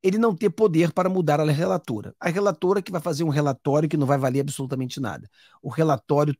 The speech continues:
totalmente manipulado, um contaminado, né?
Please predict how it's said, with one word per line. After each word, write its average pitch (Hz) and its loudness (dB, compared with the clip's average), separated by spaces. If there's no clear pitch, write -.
totalmente 170 0
manipulado, 165 2
um 143 -2
contaminado, 147 0
né? 131 -2